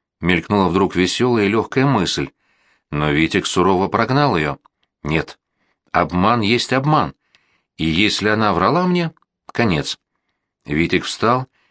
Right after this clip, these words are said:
и, гордясь мужественным решением, пошел домой.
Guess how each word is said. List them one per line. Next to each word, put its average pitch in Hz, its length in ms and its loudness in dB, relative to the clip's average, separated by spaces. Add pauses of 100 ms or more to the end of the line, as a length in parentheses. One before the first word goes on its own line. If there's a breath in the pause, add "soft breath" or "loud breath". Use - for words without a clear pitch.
(160)
и, 90 180 0
гордясь 90 440 2
мужественным 90 640 0
решением, 165 600 0 (140)
пошел 147 340 0
домой. 85 400 0